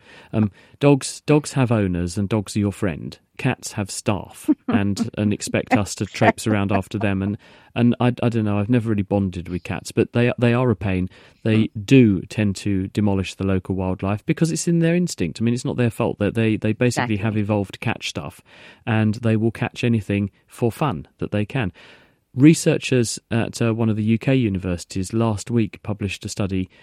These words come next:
Speaker 1: where they found actually that if you play with your cat for as little as five minutes per day and you increase its diet so it's got more protein in it, actually they get a very dramatic reduction in the amount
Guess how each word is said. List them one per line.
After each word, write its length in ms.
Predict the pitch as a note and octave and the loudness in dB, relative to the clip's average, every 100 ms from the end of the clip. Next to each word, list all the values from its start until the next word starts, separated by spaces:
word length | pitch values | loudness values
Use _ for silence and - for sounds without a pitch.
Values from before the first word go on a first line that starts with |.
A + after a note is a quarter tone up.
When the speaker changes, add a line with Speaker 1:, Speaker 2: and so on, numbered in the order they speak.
| - _ | -20 _
Speaker 1:
where 260 | - A2 G#2+ | 2 4 4
they 280 | A2 A2 A2 | 4 4 4
found 420 | - B2+ G2 F#2 | 4 2 2 -2
actually 420 | F2+ - - F#2+ | -4 -6 -2 0
that 260 | F#2 G2 - - | 2 0 0 -2
if 180 | B2 | -2
you 100 | E3 | -2
play 420 | D3+ - C#3+ D3 D3+ | -4 -4 0 2 2
with 180 | G#2 | 0
your 180 | F2+ E2+ | -2 -4
cat 280 | - F#2 E2 - | -4 -8 -8 -6
for 100 | G#2 | -4
as 120 | G2 | -2
little 220 | A2+ G#2+ | -4 -4
as 120 | A2 | -4
five 340 | - B2 A2+ A2+ | 0 2 2 0
minutes 320 | G#2+ - - | -2 -2 -6
per 180 | - G#2 | -2 0
day 400 | G#2 F2+ C2 - - _ _ | 0 -2 -4 -10 -12 _ _
and 400 | C3+ B2+ F#2+ F#2 | 2 4 2 0
you 200 | G#2 A2 - | -2 -2 2
increase 420 | C3 - E3 C#3+ | 0 2 0 0
its 140 | - - | -2 -2
diet 440 | - A#2+ F#2+ C2+ | 0 2 0 -4
so 160 | - G2+ | -2 -2
it's 160 | - | -2
got 240 | - A2+ - | -4 -4 0
more 320 | G#2 G2+ F#2+ _ _ _ _ | 0 0 -2 _ _ _ _
protein 560 | - - C#3+ - G#2+ - | -4 4 4 4 -2 -4
in 120 | G1+ | -6
it, 260 | C2 - - _ _ _ _ | -6 -8 -14 _ _ _ _
actually 300 | C3 - C3 | -4 0 0
they 160 | A#2 A2+ | 2 0
get 160 | A2+ | 2
a 80 | A2 | 0
very 360 | G#2 B2+ C3+ B2+ | -2 0 2 2
dramatic 440 | - A2+ G2+ - | 2 0 -2 -4
reduction 520 | G#2 A2+ - - G2 F2+ | -4 -4 -4 -6 -4 -2
in 80 | |
the 80 | G#2 | 0
amount 320 | G#2+ G#2+ G#2 | 2 2 0